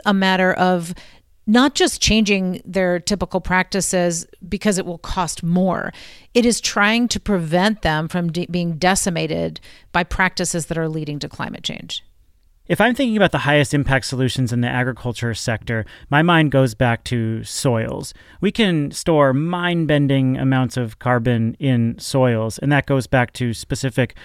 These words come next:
Speaker 2: farming practices like regenerative agriculture. Um, it also goes back to how we subsidize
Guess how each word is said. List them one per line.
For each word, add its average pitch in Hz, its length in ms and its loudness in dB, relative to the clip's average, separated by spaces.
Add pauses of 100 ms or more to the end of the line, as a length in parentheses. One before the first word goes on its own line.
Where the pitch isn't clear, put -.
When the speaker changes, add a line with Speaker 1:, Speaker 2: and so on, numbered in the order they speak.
(160)
Speaker 2:
farming 151 320 4
practices 135 580 0
like 123 180 2
regenerative 127 680 2 (260)
agriculture. 123 1000 2 (480)
Um, 135 280 2
it 151 100 0
also 147 260 4
goes 127 300 0
back 131 360 0
to 120 420 0 (400)
how 156 200 4
we 151 140 2
subsidize 127 1080 0